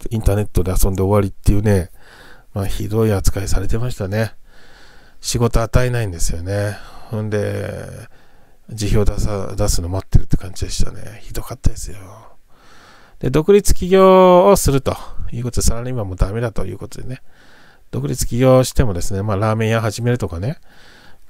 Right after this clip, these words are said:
ケーキ屋さん始めるとか、お花屋さん始めるとかね。まあ、あの、会社、オフィス建ててね、なんか保険外交員の会社始めるとかね。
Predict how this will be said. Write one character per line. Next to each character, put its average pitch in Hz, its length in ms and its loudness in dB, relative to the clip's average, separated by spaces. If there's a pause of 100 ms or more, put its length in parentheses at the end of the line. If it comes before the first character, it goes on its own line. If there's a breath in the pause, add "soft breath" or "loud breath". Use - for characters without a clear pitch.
ケ 110 120 2
ー 107 40 0
キ 113 100 -2
屋 104 80 4
さ 107 120 4
ん - 20 -2
始 104 200 -4
め 110 80 2
る 107 100 2
と 92 140 0
か、 92 520 0
お 113 80 0
花 101 200 2
屋 101 80 2
さ 101 140 2
ん 101 60 2
始 101 180 0
め 104 100 2
る 101 60 4
と - 100 2
か 85 120 -6
ね。 117 160 -4 (640 loud breath)
ま 156 140 4
あ、 131 80 6
あ 123 40 0
の、 101 600 -2 (1040 loud breath)
会 117 180 -2
社、 101 300 -2
オ 123 100 -4
フ 113 100 -2
ィ 98 40 0
ス 85 340 -4
建 - 160 0
て 90 100 2
て - 120 4
ね、 131 200 -2 (600 loud breath)
な 110 100 4
ん - 20 4
か 98 120 2
保 107 80 4
険 110 260 0
外 104 240 4
交 104 220 4
員 90 100 -2
の 87 120 -2
会 98 180 2
社 95 120 -2
始 92 200 -2
め 95 100 -2
る 90 120 -2
と 85 120 -6
か 82 120 -8
ね。 127 220 -2